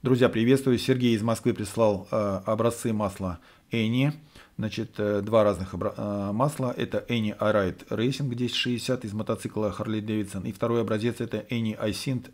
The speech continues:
M S Middle Subs пять сорок, это среднезольник, э, Ц три,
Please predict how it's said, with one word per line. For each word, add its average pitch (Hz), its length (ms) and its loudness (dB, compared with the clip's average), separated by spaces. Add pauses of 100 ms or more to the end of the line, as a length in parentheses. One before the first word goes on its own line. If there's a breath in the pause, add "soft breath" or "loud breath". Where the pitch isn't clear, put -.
M 110 200 -2
S 131 280 -4 (400 loud breath)
Middle 117 240 0
Subs - 420 0 (540 loud breath)
пять 95 180 -2
сорок, 113 360 0
это 80 140 -6
среднезольник, 101 680 -4
э, 87 400 -2
Ц - 80 -12
три, 92 360 -6